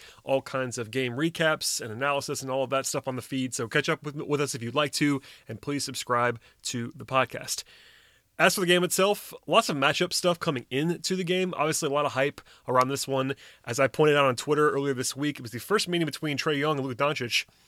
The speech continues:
since December thirteenth of twenty eighteen. That is a long time. I think I was even surprised by that when I, when I found it. And, uh,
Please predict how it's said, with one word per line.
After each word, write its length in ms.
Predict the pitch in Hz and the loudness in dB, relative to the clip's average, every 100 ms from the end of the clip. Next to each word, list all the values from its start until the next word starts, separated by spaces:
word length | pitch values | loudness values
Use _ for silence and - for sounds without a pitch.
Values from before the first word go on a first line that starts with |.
| _ - | _ -10
since 160 | 147 | -8
December 460 | - 127 175 185 202 | -2 2 2 4 2
thirteenth 680 | - 170 - 160 202 - - - _ 139 | 4 0 2 0 0 -4 -12 -16 _ -6
of 100 | 120 | -4
twenty 400 | - 170 202 - | -2 0 0 -2
eighteen. 580 | 160 175 - 175 - - _ _ _ - | -4 -4 0 0 -2 -14 _ _ _ 0
That 100 | 220 | 2
is 80 | |
a 120 | 180 127 | 2 4
long 340 | 127 160 175 | 4 4 4
time. 340 | 151 87 120 - | 0 -2 -6 -6
I 140 | 139 143 | -2 0
think 260 | 160 147 - | 0 -2 2
I 120 | 139 | 4
was 140 | 190 185 | 4 2
even 120 | 170 | 0
surprised 260 | 165 175 | -2 0
by 60 | 175 | 0
that 180 | 175 156 | 0 2
when 80 | 147 | 0
I, 80 | |
when 160 | 139 135 | 0 -2
I 80 | 123 | 0
found 280 | 151 160 170 | 2 2 2
it. 200 | 165 - - - - - | -2 -10 -14 -20 -14 -2
And, 240 | 139 135 | 0 4
uh, 220 | 131 123 | 4 4